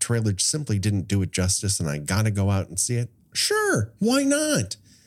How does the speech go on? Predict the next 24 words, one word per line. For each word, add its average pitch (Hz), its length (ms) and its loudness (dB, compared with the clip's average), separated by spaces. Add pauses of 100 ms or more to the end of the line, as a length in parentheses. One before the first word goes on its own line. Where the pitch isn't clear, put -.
(220)
If 202 180 0
everyone 240 420 0
else, 214 200 -2
you 226 140 0
know, 180 300 0
i-, 180 160 -4
if 170 140 0
I 202 160 0
hear 214 500 -2 (240)
from 175 140 2
the 170 80 0
people 185 340 0
whose, 175 420 0 (340)
you 214 100 2
know, 180 340 0
movie 185 440 2
viewing 185 500 2
and 151 180 -2
their 170 180 -2
opinions 180 440 -2
kinda 170 280 -4 (100)
jibe 123 420 -2
with 139 160 -2
mine, 151 300 -4